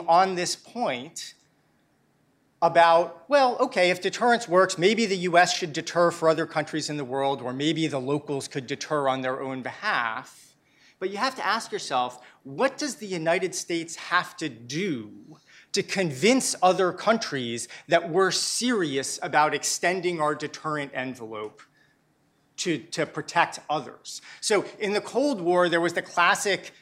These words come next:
phrasing of this, right? We had to convince the Soviet Union that we would trade Los Angeles for Berlin, right? That we would be willing to fight a nuclear war to defend Berlin,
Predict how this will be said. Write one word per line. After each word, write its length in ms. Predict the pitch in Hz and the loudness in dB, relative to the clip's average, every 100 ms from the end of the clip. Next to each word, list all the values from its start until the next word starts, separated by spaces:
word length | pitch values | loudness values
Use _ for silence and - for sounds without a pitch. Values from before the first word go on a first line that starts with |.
| _ _ _ _ _ _ _ _ _ | _ _ _ _ _ _ _ _ _
phrasing 640 | - - 208 233 180 165 127 | -14 0 4 4 4 0 -4
of 160 | 113 | -8
this, 420 | 110 107 113 - 139 | -10 -14 -12 -10 -4
right? 220 | 147 165 | -4 0
We 120 | 190 | 4
had 140 | 185 170 | 4 4
to 60 | |
convince 420 | - 160 160 214 | -2 -2 0 0
the 100 | - | -2
Soviet 440 | 185 190 180 180 175 | -4 -2 -2 -2 -4
Union 380 | 170 180 156 143 | -4 -2 -2 -4
that 140 | 147 | -4
we 100 | 170 | -2
would 200 | 160 151 - - | -2 -4 -8 -12
trade 400 | - 180 185 143 | -4 0 0 4
Los 260 | 151 156 175 | 6 6 4
Angeles 520 | 160 170 160 151 - | 0 0 0 -2 -2
for 180 | - 135 | -6 -6
Berlin, 540 | 139 123 151 135 - - _ _ _ _ - | -6 -6 -4 -4 -6 -14 _ _ _ _ -6
right? 240 | 135 139 | -4 -2
That 140 | 156 156 | -2 0
we 140 | 220 | 0
would 100 | 196 | 0
be 80 | 190 | 2
willing 240 | 196 196 | 2 2
to 60 | 156 | 0
fight 260 | - 185 | 2 4
a 40 | 165 | 2
nuclear 400 | 160 175 180 165 | -2 -4 -2 -2
war 280 | 147 170 139 | 0 0 0
to 100 | 131 | -4
defend 420 | 135 175 160 139 | -4 0 0 0
Berlin, 540 | 143 175 226 160 147 | -4 0 2 2 -2